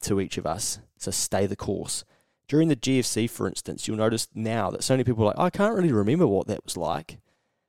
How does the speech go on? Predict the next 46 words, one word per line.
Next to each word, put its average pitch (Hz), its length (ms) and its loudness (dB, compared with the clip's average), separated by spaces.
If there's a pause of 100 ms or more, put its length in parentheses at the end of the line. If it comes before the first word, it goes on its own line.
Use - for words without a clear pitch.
(240)
because 127 320 0
you 135 80 2
probably 160 480 4
weren't 139 260 4
thinking 123 320 -2
about 95 140 0
a 98 60 -6
whole 104 160 2
heap 104 160 -2
of 98 60 -8
this 90 120 -6
shit. - 240 -4
But 117 100 -4
it 139 80 6
is 147 180 4
very 143 200 2
front 110 300 -2
of 101 60 -2
mind 101 260 0
for 98 120 -8
a 101 80 0
lot 104 120 2
of - 80 -12
people 104 360 0 (400)
at - 220 -4
the - 80 -8
moment. 101 460 0
So 131 160 6
have 175 140 4
a 190 40 4
think 147 240 2
about 113 280 4
what 110 340 6 (180)
growth 120 320 4
means 117 300 4
to - 120 -8
you 165 340 6 (640)
when 131 260 4
you've 107 360 4 (380)
got 131 400 6
an 110 200 -2
image 131 360 4
or 104 100 6
memory 143 560 2 (220)
of 120 300 4
growth, 135 500 4